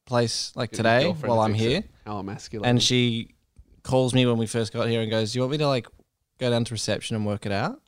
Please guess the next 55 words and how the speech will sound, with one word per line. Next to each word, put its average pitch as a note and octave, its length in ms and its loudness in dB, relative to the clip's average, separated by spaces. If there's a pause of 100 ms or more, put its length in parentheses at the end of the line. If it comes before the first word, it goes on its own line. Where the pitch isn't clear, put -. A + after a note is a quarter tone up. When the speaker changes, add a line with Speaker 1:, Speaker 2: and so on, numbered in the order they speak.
(140)
Speaker 1:
And B2+ 80 -6
I - 20 0
was A#2 100 0
like, A#2 140 -4
"Nah, B2 160 -2
just A#2+ 160 -6
leave A#2 180 -4
it. - 120 -10
Doesn't C#3 180 -8
matter." C3 240 -6 (760)
Last C3+ 380 6
night, C3 320 6
this C#3 160 -4
is C3 260 -2
true, C3 460 -2 (360)
you C3 80 -10
gave C3+ 220 6
me D3 80 4
the C#3 120 6
idea B2 320 4
to A#2+ 120 -6
use A#2 320 -2
the A2+ 120 -4
D's A2 280 -2
nuts A2 220 0
sign, B2+ 320 0
the B2+ 80 -2
blue G#2+ 260 -2
one. C#3+ 220 -2 (260)
Speaker 2:
Yeah. A#2 200 -10 (260)
Speaker 1:
And A#2+ 100 2
I A#2+ 60 6
used, A2+ 360 -2
I A2 340 0 (100)
Speaker 2:
Keelan C3+ 260 2
has B2+ 160 0
a A2+ 60 -2
D's G#2+ 340 -2
nuts G2+ 160 -2
Speaker 1:
used D3+ 220 6
Speaker 2:
L G#2+ 40 2
E - 20 2
D C3+ 60 6
Speaker 1:
that B2+ 140 6
to A2 120 0
Speaker 2:
sign B2+ 200 2
Speaker 1:
light A#2+ 220 6
Speaker 2:
in A#2+ 60 2
Speaker 1:
my A2+ 160 2
Speaker 2:
his G#2 60 0
Speaker 1:
room A2+ 200 2
Speaker 2:
house. A2+ 380 2
Speaker 1:
last A#3 160 8
<laughs> - 20 -
night. - 420 -4